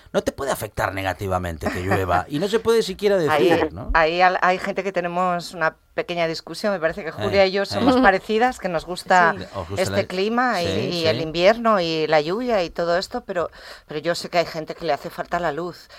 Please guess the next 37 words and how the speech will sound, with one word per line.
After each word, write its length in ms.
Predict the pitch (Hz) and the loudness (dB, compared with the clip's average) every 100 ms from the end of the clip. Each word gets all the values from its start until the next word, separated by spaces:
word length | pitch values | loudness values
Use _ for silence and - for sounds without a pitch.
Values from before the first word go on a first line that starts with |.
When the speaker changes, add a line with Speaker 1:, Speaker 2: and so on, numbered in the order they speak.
| - - - | -20 -20 -10
Speaker 2:
Y, 720 | 175 160 151 143 139 131 - _ _ | -8 -4 -4 -4 -6 -8 -12 _ _
y 240 | - 175 165 | -6 0 2
eso, 400 | 185 - 156 98 | 2 0 -6 -6
yo 160 | 151 180 | -6 -6
estoy 260 | - 214 | -4 -4
de 60 | 190 | 0
acuerdo, 320 | 160 165 160 | 0 0 2
hace 220 | 151 - | 0 0
falta 400 | - 185 190 175 - | -8 -4 0 0 2
hablar 400 | 165 170 202 185 | 0 6 6 6
del 180 | 165 147 | 0 -4
suicidio, 640 | 165 156 - 185 208 220 - - - - - - - _ | -8 -10 -10 -6 -2 -2 -4 -20 -20 -20 -20 -20 -20 _
pero 200 | - 208 | 2 2
quizás, 600 | - 202 - 262 294 - - | 2 -6 -2 0 0 -4 0
eh, 320 | - 202 190 180 - - - - | 6 8 6 4 -2 -8 -12 -14
sí, 380 | - - 320 285 | -8 -2 -2 -2
para 220 | - 196 185 | 2 4 4
prevenirlo, 540 | 185 185 214 269 294 | 2 2 2 0 0
pero 200 | 269 233 | 2 0
para 200 | - 180 | 2 2
entenderlo 600 | 175 175 175 220 202 143 | 2 0 2 2 2 -2
también, 420 | - 143 135 143 143 | 0 -2 0 -4 -2
porque 380 | 147 170 165 - | -6 -2 -2 -2
Speaker 1:
Ujú. 80 | - - - | -10 -16 6
Speaker 2:
ahora 260 | 175 226 254 | 8 8 4
que, 380 | 247 233 208 - | 0 2 2 -2
que 120 | 190 | -8
se, 580 | - 208 185 170 165 160 160 160 | -4 0 4 4 4 2 -2 -10
mm, 40 | - | 0
legalizó 500 | 170 160 165 160 196 | 2 4 2 -2 4
la 120 | 190 | 4
ley 180 | 185 185 | 4 0
de 120 | 196 | 2
la 80 | 185 | 2
eutanasia, 600 | 180 170 175 196 - 190 | 2 0 0 0 0 -2
yo 140 | 185 | 0
iría 440 | 214 214 240 220 | 0 0 4 4